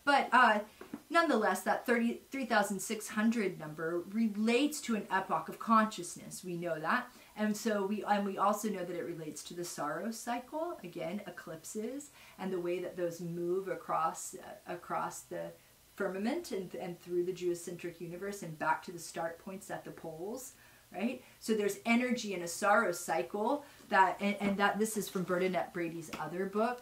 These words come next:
which is The Eagle and the Lark, and she talks about how a Saros cycle moves from one pole to the other, and each eclipse is, like, you know, each eclipse is not necessarily in a line.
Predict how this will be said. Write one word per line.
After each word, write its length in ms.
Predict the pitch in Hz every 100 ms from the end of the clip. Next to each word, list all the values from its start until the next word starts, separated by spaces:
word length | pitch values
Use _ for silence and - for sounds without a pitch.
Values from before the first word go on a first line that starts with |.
| -
which 180 | 175 180
is 120 | 170
The 200 | 185 180
Eagle 220 | 175 170
and 120 | 160
the 60 | 151
Lark, 380 | 151 165 202 190
and 120 | 170
she 160 | -
talks 380 | 180 180 175 -
about 240 | 175 165 -
how 160 | 170
a 80 | -
Saros 480 | - 185 190 180 -
cycle 460 | 165 160 160 165 - - -
moves 500 | 185 202 208 185 -
from 260 | 185 175
one 260 | 165 170 185
pole 360 | - 190 170 156
to 80 | 180
the 160 | 160 151
other, 340 | 190 175 -
and 140 | 175 170
each 280 | 208 208 -
eclipse 560 | - - 190 220 - -
is, 300 | 196 175 120
like, 320 | - - - - - - - _ -
you 120 | 226 220
know, 180 | 185 226
each 180 | 247 -
eclipse 400 | - 233 202 202
is 140 | 180
not 260 | 202 190 190
necessarily 680 | 190 175 - 185 170 -
in 120 | 180
a 100 | 156
line. 600 | 151 160 180 196 120 -